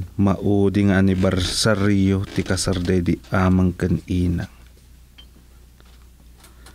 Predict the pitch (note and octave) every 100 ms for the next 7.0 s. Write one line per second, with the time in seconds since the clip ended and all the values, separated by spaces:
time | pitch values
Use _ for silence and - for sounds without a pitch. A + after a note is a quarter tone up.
0 | - - G2 F#2 F#2 - F#2+ F#2 F#2 F#2
1 | F2+ - G2 G2+ G#2 G2+ E2 F#2 F2+ F2+
2 | F2+ F2+ - G2+ F#2+ F#2+ G2 F#2+ F#2+ F#2+
3 | F2+ A#2 G2 F#2 - - _ _ - -
4 | - - - - - - - - - -
5 | - - - - E3+ D3+ E3+ F3+ F3+ F3+
6 | - D#3+ D3+ - C3 - - G2+ G2